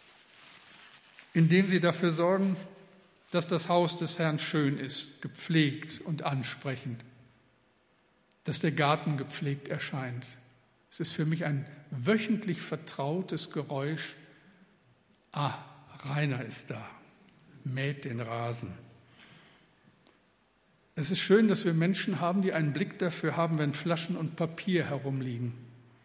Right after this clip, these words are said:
Gott freut sich über euch, die ihr mit eurer Gabe für ein optisches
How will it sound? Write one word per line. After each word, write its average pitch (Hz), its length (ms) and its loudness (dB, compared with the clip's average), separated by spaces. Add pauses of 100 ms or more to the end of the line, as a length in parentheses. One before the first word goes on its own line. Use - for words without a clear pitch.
(880)
Gott 156 200 2
freut 214 300 4
sich - 220 0
über 160 240 0
euch, 156 340 0 (460)
die 156 60 -2
ihr 156 100 2
mit 151 100 0
eurer 147 300 2
Gabe 160 340 2
für 165 180 0
ein 147 160 0 (100)
optisches - 800 -4